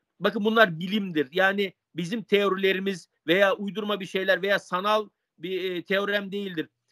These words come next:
Bunlar ispatlanmış ve döngüsü devam edendir. Ne kadar yüksek ya da ne kadar az şiddetli olacağını sadece, e, bekleyip görebiliriz. Ama bu döngüler gerçekleşirler.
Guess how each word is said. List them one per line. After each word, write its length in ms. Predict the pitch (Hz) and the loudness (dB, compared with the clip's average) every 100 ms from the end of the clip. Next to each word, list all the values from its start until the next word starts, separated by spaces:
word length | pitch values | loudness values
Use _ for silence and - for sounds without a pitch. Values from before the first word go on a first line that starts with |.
| _ | _
Bunlar 360 | 151 226 220 240 | -4 -2 0 0
ispatlanmış 1040 | 240 185 - 208 - 214 214 247 285 - _ _ _ _ | -2 -6 2 2 4 0 0 -4 -6 -10 _ _ _ _
ve 280 | 165 220 156 | -2 -2 0
döngüsü 560 | 175 214 220 226 - 214 | 0 0 -2 -10 -10 -2
devam 360 | 220 220 233 | 0 2 0
edendir. 480 | 214 185 180 165 156 _ _ 135 | 0 -2 -4 -4 -8 _ _ -6
Ne 200 | 160 254 | -4 -2
kadar 320 | 302 294 254 | -2 -2 -2
yüksek 380 | 247 - 262 220 | -4 -4 -6 -2
ya 120 | 220 | -2
da 100 | 202 | 0
ne 140 | 208 | -2
kadar 280 | 247 254 247 | -2 -4 -4
az 180 | 220 233 | -4 -6
şiddetli 400 | - 220 233 226 | -8 0 0 0
olacağını 520 | 233 226 190 220 220 | 0 0 2 0 0
sadece, 600 | 214 214 208 190 165 180 - _ _ - | -2 0 0 -2 -2 -2 -4 _ _ -8
e, 60 | 175 170 165 160 156 147 143 | -4 -2 0 0 0 -4 -10
bekleyip 680 | 190 151 151 226 220 226 196 | -18 -16 6 6 6 2 4
görebiliriz. 680 | 180 175 165 151 143 123 110 _ _ _ | 4 6 4 2 -2 -4 -12 _ _ _
Ama 280 | 196 247 247 | 0 2 2
bu 120 | 240 | 2
döngüler 500 | 247 233 214 233 254 - | 2 2 0 0 0 -2
gerçekleşirler. 960 | 208 196 - 190 - 185 - 247 208 247 | 0 0 0 -4 -2 -6 -6 2 2 2